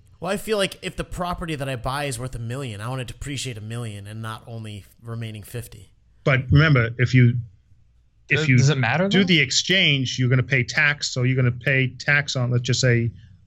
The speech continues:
Speaker 2: twenty percent on a million. That's
Speaker 1: Mm.
Speaker 2: on the federal side. Okay, so you're gonna lose two hundred thousand dollars.
Speaker 1: Okay, so this is only if I get massive appreciation that, like, you would do.
Speaker 2: No,
Speaker 1: I
Speaker 2: but lots of,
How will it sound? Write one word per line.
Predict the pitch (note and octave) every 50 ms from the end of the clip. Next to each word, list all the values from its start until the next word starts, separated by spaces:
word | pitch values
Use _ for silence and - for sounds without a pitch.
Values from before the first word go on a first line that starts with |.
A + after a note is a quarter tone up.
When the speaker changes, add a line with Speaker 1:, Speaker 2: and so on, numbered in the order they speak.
| - - - _ _ _ _ _ _ _ -
Speaker 2:
twenty | - - E3+ D#3+ D3+
percent | D3 D3 C3+ B2+ - D#3+ D3+ C#3+ C#3 D3
on | B2+ B2 A#2 A#2
a | A#2
million. | A#2+ C3+ E3 E3 C3+ A#2+ C3 D3+ D3+ - - - _ _ -
That's | A#2+ A#2+ - -
Speaker 1:
Mm. | C3 B2
Speaker 2:
on | A2+
the | A2+
federal | - - D#3+ E3 D#3 C#3 C3
side. | B2+ - A2 G2 G#2 A#2+ D3 D3 - - _ _ _ _ _ _ -
Okay, | A2+ - - C3
so | B2 - B2
you're | A2+ A#2+
gonna | A#2+ A#2+ B2+
lose | C#3 C3+ B2+ B2
two | - - C#3
hundred | B2+ B2 A#2 A2
thousand | A2+ B2 A#2 A2+ A2 A#2 A2
dollars. | A#2 B2+ C#3 B2+ G#2+ G#2 A2 - - - - _ _ _ - _ -
Speaker 1:
Okay, | G#3 F#3 D#3+ D3+
so | - - A#3+
this | A#3+ G#3
is | G3+ G#3
only | G3+ F#3 F3+ F3 F3 E3
if | - E3
I | D#3+ D3+
get | D#3+ D#3 C3+
massive | C#3+ D3+ C#3+ D3 C#3 B2+ - C#3+
appreciation | C#3 - - - C#3 C3 A#2 - B2+ B2 A#2+ A#2 - - A2+ G#2 G2+ F#2+ - _ _ _ _
that, | - B2+ A#2+ B2
like, | D3 B2 A#2+ A2
you | A#2 C3
would | B2 - A2+
do. | C#4
Speaker 2:
No, | D#4 E4 E4 D#4+
Speaker 1:
I | - G3+ G3+
Speaker 2:
but | - G#3
lots | G3+ A#3 A#3+ - -
of, | -